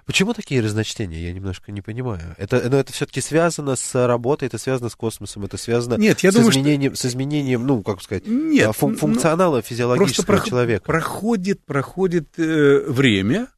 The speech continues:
Speaker 2: и мы начинаем верить в то, э, что когда-то, так сказать, нам показалось, вот когда-то мы это сказали, а уже потом отказываться от этого н-,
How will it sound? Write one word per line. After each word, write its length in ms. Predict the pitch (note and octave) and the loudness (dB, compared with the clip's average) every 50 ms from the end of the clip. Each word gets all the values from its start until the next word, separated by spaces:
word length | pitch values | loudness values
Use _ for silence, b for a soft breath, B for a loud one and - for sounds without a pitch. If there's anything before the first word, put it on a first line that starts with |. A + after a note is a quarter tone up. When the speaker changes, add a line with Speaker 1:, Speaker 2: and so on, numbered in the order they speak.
| _ _ _ _ _ _ _ _ _ _ _ _ _ _ _ _ _ - | _ _ _ _ _ _ _ _ _ _ _ _ _ _ _ _ _ 0
Speaker 2:
и 440 | E3 D#3+ E3+ E3+ E3+ E3 E3 D#3+ - | 4 4 6 8 8 8 6 4 2
мы 200 | D#3 D3 F3 A3+ A3+ | 2 2 4 4 4
начинаем 540 | G#3+ F#3+ - - F3 E3 F#3+ G3+ G#3 G3 | 4 2 0 -2 0 2 2 2 4 2
верить 380 | F3+ D3+ E3+ F#3 F3 F3+ D3 - | 2 2 0 0 0 -2 -6 -6
в 100 | - - | -10 -10
то, 580 | - _ _ G#3+ A3 A3+ A3+ A3+ A3+ G#3 - - | -12 _ _ -2 0 2 4 4 4 4 2 0
э, 840 | - G2 C3 A#2 F#2+ F#2 F#2 E2+ F2+ F2+ F2+ E2+ E2 E2+ D#2 G2+ D#3 | -4 -6 -6 -6 -6 -8 -8 -8 -8 -10 -10 -10 -10 -8 -8 -8 -8
что 240 | - - - - E3+ | -8 -8 -6 -6 -4
когда-то, 460 | - D#3+ D3 D3 E3 G3+ G3 - D3+ | -2 -2 -4 -2 -2 -4 -4 -4 -10
так 100 | C3+ - | -10 -6
сказать, 240 | - C#3 C3+ C#3 - | -6 -6 -6 -6 -8
нам 680 | D#3 D3+ D#3 D#3 - - - - - - - - C3+ _ | -6 -6 -6 -6 -8 -10 -14 -18 -20 -20 -20 -20 -20 _
показалось, 720 | B2+ A#2 - A#2+ A#2 C#3 F3 F#3 F#3 F3+ E3+ C#3+ - - | -20 -12 -10 -8 -6 -6 -6 -6 -6 -8 -10 -10 -12 -12
вот 200 | C#3+ B2+ - D#3 - | -14 -14 -14 -16 -16
когда-то 340 | _ - A#2+ C3+ D3 - B2+ | _ -10 -6 -6 -6 -4 -2
мы 120 | B2+ B2 | -4 -4
это 160 | A#2 - A#2 G#2+ | -4 -4 -8 -8
сказали, 480 | - - B2+ A#2+ A#2+ D#3 F3 E3+ C3+ | -6 -6 -6 -4 -2 -2 -2 -2 -2
а 80 | A2 G#2+ | -4 -4
уже 120 | G#2 G#2+ | -6 -6
потом 220 | G2+ A#2 A2 A2 G#2 | -8 -8 -8 -8 -10
отказываться 420 | G#2 - - A2+ A2 G2+ - A2+ | -10 -10 -10 -10 -10 -10 -10 -12
от 120 | G2+ - | -14 -14
этого 180 | A2+ A2 - G#2 | -18 -18 -16 -16
н-, 180 | G#2+ G#2 - | -14 -14 -16